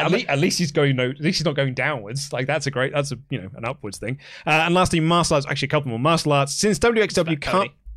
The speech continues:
Speaker 2: Sorry?
Speaker 1: This is about the Cody stuff.
Speaker 2: It's going back to the Cody thing. Yeah.
Speaker 1: Yeah.
Speaker 2: Martial arts. Since W X W can't book wrestlers working for A E W, for me, this is Cody thing is two weeks away from sixteen karat gold makes total sense. I don't know how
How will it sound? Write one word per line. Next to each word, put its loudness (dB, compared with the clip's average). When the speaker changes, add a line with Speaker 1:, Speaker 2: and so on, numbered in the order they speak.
Speaker 2:
Sorry? 0
Speaker 1:
This -8
is -12
about -6
the -14
Cody -8
stuff. -14
Speaker 2:
It's 0
going 2
back 0
to -12
the -12
Cody -10
thing. -16
Yeah. -4
Speaker 1:
Yeah. -4
Speaker 2:
Martial 2
arts. -2
Since 0
W 2
X 0
W 0
can't 0
book -2
wrestlers -2
working 2
for -2
A -2
E -6
W, -6
for -6
me, 0
this -4
is -8
Cody 0
thing -2
is -2
two -2
weeks -2
away 2
from -4
sixteen -2
karat 2
gold 2
makes -2
total 0
sense. -4
I -4
don't -2
know 0
how 2